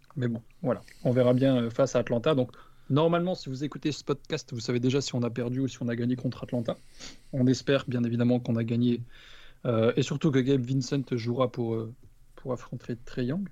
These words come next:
mais, euh, on en saura un petit peu plus dès demain. Euh, Flo, comment toi, tu as trouvé ce début de saison, euh, d'un point de vue collectif ?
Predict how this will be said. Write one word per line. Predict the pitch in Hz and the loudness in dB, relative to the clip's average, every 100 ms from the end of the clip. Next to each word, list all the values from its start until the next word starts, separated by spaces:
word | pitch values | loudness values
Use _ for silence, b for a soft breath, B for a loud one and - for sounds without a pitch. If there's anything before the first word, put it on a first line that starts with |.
| - | -8
mais, | 123 | -6
euh, | 117 110 113 - - B B B _ | -4 -6 -10 -16 -20 B B B _
on | 120 | 2
en | 120 | 2
saura | - 151 | 2 0
un | 160 | 0
petit | - | 0
peu | 135 | -2
plus | 127 190 156 | 0 -2 0
dès | 170 | 2
demain. | 131 - b b b - | 2 0 b b b 0
Euh, | 139 143 147 147 151 | 4 6 4 4 2
Flo, | 139 156 208 - _ - - - - - | 0 -4 -6 -10 _ -20 -20 -20 -20 -20
comment | - 131 143 | -12 -10 -6
toi, | 147 143 139 | -2 0 0
tu | 139 | -2
as | |
trouvé | 131 - 139 | -6 -4 -4
ce | - | -4
début | 131 131 127 | -4 -4 -4
de | |
saison, | - 127 123 127 123 113 | -6 -4 -2 -2 -2 -4
euh, | 117 139 | -8 -8
d'un | |
point | 127 120 | -4 -2
de | |
vue | 123 | 0
collectif ? | 139 127 - 139 - | 2 2 0 -6 -8